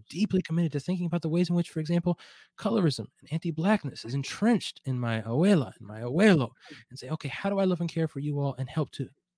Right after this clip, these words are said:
get some of that out?" So I see whether they rec-, recognize that they were suffering or not, that they were. And of course, there are times where they would just flat out talk about forms of suffering, and I want to enter into those. So those are some of the things that, that, that those who follow us on World Outspoken are gonna find.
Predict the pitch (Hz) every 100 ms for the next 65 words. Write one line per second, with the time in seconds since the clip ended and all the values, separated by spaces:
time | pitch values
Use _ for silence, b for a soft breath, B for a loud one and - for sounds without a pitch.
0 | _ - - - - 151 147 127 180 196
1 | 92 - - _ B B B - 151 151
2 | - - 247 185 185 196 185 185 180 170
3 | 151 160 147 147 139 131 139 120 147 123
4 | 156 147 117 110 131 160 92 _ _ _
5 | _ _ B B B 127 - 160 151 139
6 | 151 139 131 120 104 - 117 87 - 240
7 | 269 131 101 117 107 101 - 107 - 98
8 | 107 110 120 120 113 - 104 101 101 92
9 | 92 90 - 113 156 196 165 156 135 131
10 | 123 - - 120 - _ _ 113 101 -
11 | 123 127 127 123 117 117 113 - 107 110
12 | 104 - 107 - 95 95 - 92